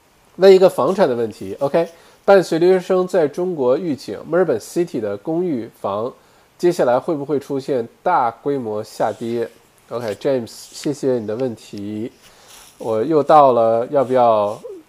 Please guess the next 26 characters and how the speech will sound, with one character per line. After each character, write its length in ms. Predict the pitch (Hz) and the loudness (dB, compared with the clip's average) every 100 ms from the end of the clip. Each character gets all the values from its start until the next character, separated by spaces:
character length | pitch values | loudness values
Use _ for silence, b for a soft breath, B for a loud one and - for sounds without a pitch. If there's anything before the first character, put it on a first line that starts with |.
| - | -16
明 280 | 120 123 165 | -8 -8 -6
确 200 | - 160 | 0 2
地 120 | 131 | 2
表 200 | 117 98 | 0 -2
达 160 | 101 | -2
我 120 | 107 101 | -4 -6
的 80 | |
观 220 | 101 117 113 | -6 -6 -4
点 160 | 101 | -6
的 100 | 101 | -10
时 160 | - 113 | -16 -14
候 140 | 110 | -14
了。 140 | - - _ _ _ _ | -14 -16 _ _ _ _
这 160 | - 131 | -4 -4
时 100 | 120 | -2
候 100 | 113 | -4
希 180 | - 123 | -4 -4
望 120 | 120 | -2
大 100 | 117 | -2
家 300 | 107 107 101 | -2 -4 -4
点 320 | - 104 101 | -6 -10 -8
一 40 | 113 | -6
轮 180 | 117 120 | -6 0
赞， 260 | 160 107 | 0 0
好 120 | 98 | -6
吗？ 120 | 101 | -10